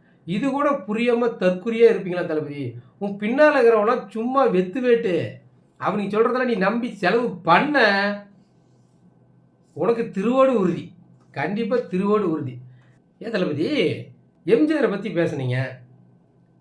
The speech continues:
எதுக்காக பேசுனீங்க? அங்க அ தி மு க யாரும் இல்ல, ஐயா எடப்பாடி தான் இருக்கிறாரு, அதனால வந்து அ தி மு க அப்படியே நம்ம கவர் பண்ணிடலாம், நம்மள தான் கூட்டணியில் வச்சுக்க மாட்டேன்ட்டாங்க,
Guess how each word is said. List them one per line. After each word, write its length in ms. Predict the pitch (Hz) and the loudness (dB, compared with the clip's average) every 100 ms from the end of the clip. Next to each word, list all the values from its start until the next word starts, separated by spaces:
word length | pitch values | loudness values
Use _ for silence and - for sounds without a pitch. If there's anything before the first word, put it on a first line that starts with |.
| _ | _
எதுக்காக 440 | 208 320 302 247 220 | -2 0 2 0 0
பேசுனீங்க? 440 | 190 180 170 165 160 160 | -2 -4 -2 -2 -4 -8
அங்க 200 | - 156 151 | -4 -2 0
அ 100 | 175 196 | -2 -4
தி 80 | 185 | -4
மு 60 | 180 | -4
க 160 | 175 156 | -2 -2
யாரும் 320 | 147 156 139 | -2 -2 -2
இல்ல, 180 | 139 135 127 117 - - | -4 -6 -4 -6 -8 -6
ஐயா 160 | 151 160 147 | -2 0 0
எடப்பாடி 320 | 175 190 180 | -2 -4 -4
தான் 180 | 180 151 | -2 -4
இருக்கிறாரு, 480 | 143 151 139 117 120 117 - - _ _ _ _ - | -4 -4 -4 -2 -2 -2 -6 -18 _ _ _ _ -8
அதனால 260 | 160 175 208 185 | -2 2 2 0
வந்து 140 | 180 | 0
அ 100 | 165 202 | 0 0
தி 100 | 208 | -4
மு 80 | 196 | -6
க 120 | 180 165 | -2 -2
அப்படியே 180 | 147 180 | -2 -4
நம்ம 140 | 156 151 | -4 -4
கவர் 220 | 175 180 | -6 -4
பண்ணிடலாம், 420 | 151 135 131 123 113 - 156 | -6 -6 -6 -6 -8 -12 -4
நம்மள 240 | 185 185 208 | -2 0 -2
தான் 140 | 196 | -4
கூட்டணியில் 380 | 190 185 185 160 | -8 -4 -2 -2
வச்சுக்க 240 | 156 185 170 | -4 -4 -4
மாட்டேன்ட்டாங்க, 560 | 156 151 135 135 147 | -4 -6 -8 -8 -6